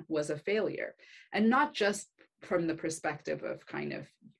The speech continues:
like, European writers and thinkers, but I think the whole project of post-colonial critique in,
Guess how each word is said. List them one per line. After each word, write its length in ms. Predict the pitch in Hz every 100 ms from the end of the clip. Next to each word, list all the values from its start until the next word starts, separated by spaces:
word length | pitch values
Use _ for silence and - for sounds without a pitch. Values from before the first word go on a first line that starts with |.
| - - - -
like, 300 | 143 127 - -
European 560 | 147 147 - 226 214
writers 380 | 190 180 175 170
and 120 | 165
thinkers, 480 | 160 165 160 160 156 -
but 200 | 147 - _ - _ -
I 80 |
think 300 | 180 202 180
the 140 | 165 165
whole 800 | - 185 185 185 180 160 143 - _ _ _ _
project 640 | - 185 180 196 160 147 -
of 220 | 160 -
post-colonial 800 | 170 160 160 160 147 151 139 135
critique 720 | - 143 - 196 156 - - -
in, 220 | 135 127